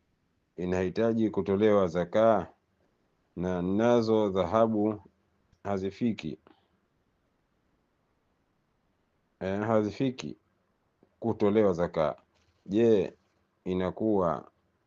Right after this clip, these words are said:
kim-, kima yake uchanganye na hizo pesa utoe zaka? Jawabu, kwanza,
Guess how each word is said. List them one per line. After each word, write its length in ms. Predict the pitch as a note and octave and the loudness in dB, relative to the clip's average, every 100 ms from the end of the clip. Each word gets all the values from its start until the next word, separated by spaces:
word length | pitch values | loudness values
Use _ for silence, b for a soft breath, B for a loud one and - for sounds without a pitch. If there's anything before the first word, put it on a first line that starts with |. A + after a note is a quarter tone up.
| _ - | _ -8
kim-, 240 | G#2+ F2+ | -4 -4
kima 260 | - G2 F#2 | -2 -2 0
yake 440 | G#2+ G#2+ - F2 | 0 0 -2 -2
uchanganye 1000 | E2+ F2 F#2 F#2 A2+ A#2 A#2+ C3+ C3+ F2 - E2+ | -4 -4 -2 2 4 4 4 4 2 0 -6 -6
na 120 | F#2+ | -2
hizo 220 | G#2+ G2 | 0 0
pesa 540 | F#2+ A#2+ B2 A#2+ A2+ - _ _ - | 0 0 4 6 6 2 _ _ -8
utoe 320 | F#2+ A2+ G#2+ | -2 2 2
zaka? 540 | F#2+ G2 B2 B2+ D#2+ - B B B B B B B - | 2 4 8 8 6 -2 B B B B B B B 6
Jawabu, 600 | A#2+ D3+ F3 E3+ E3 D#3 - | 10 12 12 12 12 10 6
kwanza, 540 | - E3+ D#3+ D3+ D3+ | 6 10 12 12 10